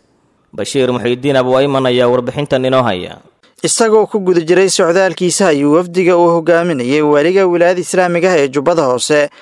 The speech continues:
Speaker 2: Sheekh Axmed Abu Yunis, waxa uu gaaray deegaanada dhaca duleedka magaalada Kismaayo, si gaar ah dhulka ay degto beesha Harti. Qaybaha kala duwan ee bulshada deegaanadaas ayaa soo dhoweeyey wafdiga wilaayada, waxaana dhacay kulamo la isaga kala warqaadanayay.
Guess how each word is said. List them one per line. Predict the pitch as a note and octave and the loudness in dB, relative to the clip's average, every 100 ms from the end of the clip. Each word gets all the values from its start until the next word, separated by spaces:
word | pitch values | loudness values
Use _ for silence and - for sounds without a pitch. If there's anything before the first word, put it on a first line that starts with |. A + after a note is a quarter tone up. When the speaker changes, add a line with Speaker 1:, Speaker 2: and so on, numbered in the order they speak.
| - _ - | -20 _ -8
Speaker 2:
Sheekh | - F#3 G#3 | -2 0 0
Axmed | G#3 A3+ G#3 | -2 -4 -2
Abu | F#3+ E3+ | 0 2
Yunis, | E3+ F#3+ F#3 - | 0 0 -2 -2
waxa | F#3+ D3+ | -2 0
uu | B2+ A#2 | -2 -2
gaaray | B2+ C3+ C#3+ | 0 0 0
deegaanada | C#3+ D3 D3 F3 E3 | 0 -2 0 -2 -2
dhaca | C3 B2 B2+ B2+ - - _ | 0 0 0 -2 -8 -20 _
duleedka | C#3 C#3+ C#3+ - D3+ | -4 0 0 -2 -2
magaalada | D3 D3+ F3+ E3+ | 0 0 0 -2
Kismaayo, | - A2+ B2+ B2 C3+ D3 - | -4 -10 -4 0 0 0 -4
si | - - | -8 -6
gaar | B2+ C#3+ C#3+ | -2 0 0
ah | C#3+ | 0
dhulka | D#3 E3+ F#3 | 0 -2 -2
ay | D3+ C3 | -2 0
degto | B2 - D#3 | -4 -2 -2
beesha | C#3+ C#3+ C#3 | 0 -2 -2
Harti. | B2 B2 C#3+ D3 C#3 _ _ - _ | -4 -2 -2 -2 -4 _ _ -20 _
Qaybaha | F#3+ G3 A#3 G#3 | -2 0 -2 -2
kala | G3+ F3+ | 0 0
duwan | D#3+ F3+ D#3+ | 2 0 0
ee | C#3+ | -2
bulshada | D3 C#3 F#3+ F#3 | -4 -4 -2 0
deegaanadaas | F3 E3+ F3 F3+ F3 F3+ D3 | 0 2 0 0 0 0 0
ayaa | D3 | -2
soo | C#3 F3+ | 0 -2
dhoweeyey | F3 C#3 B2 B2+ D3 C#3 - _ - | 0 0 0 0 0 -2 -14 _ -4
wafdiga | C#3+ C3 C#3 D3 | -4 -2 -2 0
wilaayada, | C#3+ D3 E3+ F3 B2 _ _ _ | 0 0 2 0 -2 _ _ _
waxaana | - B2+ D3 C#3 | -6 -2 0 0
dhacay | A#2+ A#2+ D3 | -2 -2 -2
kulamo | - D3+ F3 F#3+ | -2 -2 0 0
la | F3+ | 0
isaga | D#3 F#3 F#3 | -2 -2 -2
kala | D#3 | 0
warqaadanayay. | C#3 C#3+ - C#3+ C#3+ C3+ B2+ C#3+ | 0 -2 -2 -2 0 -2 0 0